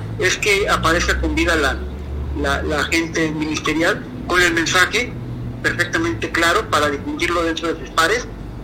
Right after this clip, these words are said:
en el tema de que quien manda aquí, pues, no es el Estado, ¿no? Entonces eso es lo que se tiene le-, leído.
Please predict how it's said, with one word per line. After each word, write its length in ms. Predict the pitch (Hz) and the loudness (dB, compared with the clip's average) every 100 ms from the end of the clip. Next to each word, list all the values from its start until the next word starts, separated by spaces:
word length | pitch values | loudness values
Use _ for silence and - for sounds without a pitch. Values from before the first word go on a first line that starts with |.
| - - - | -12 -10 -4
en 140 | 143 | -2
el 120 | 143 | -2
tema 260 | 127 165 170 | -2 0 0
de 120 | 156 | 0
que 200 | 131 139 - - - | -4 -6 -8 -10 -6
quien 180 | 151 151 | -2 2
manda 280 | 165 175 160 | 2 4 0
aquí, 360 | 147 160 160 - - - - | 2 0 0 -4 -12 -12 -6
pues, 160 | 151 160 | -2 0
no 120 | 180 | 2
es 100 | 175 | 2
el 120 | 160 | 0
Estado, 420 | 143 - 143 131 | 0 2 2 2
¿no? 200 | 131 185 - - - - - - | 0 -2 -2 -8 -6 -4 -4 -2
Entonces 400 | 151 208 226 220 | 0 2 2 2
eso 80 | 226 | 2
es 80 | |
lo 120 | 196 170 | 0 0
que 100 | 151 | 0
se 100 | 156 | 0
tiene 280 | 170 190 | 2 4
le-, 220 | 175 143 127 | 4 2 0
leído. 380 | 151 147 156 240 | 0 0 0 -2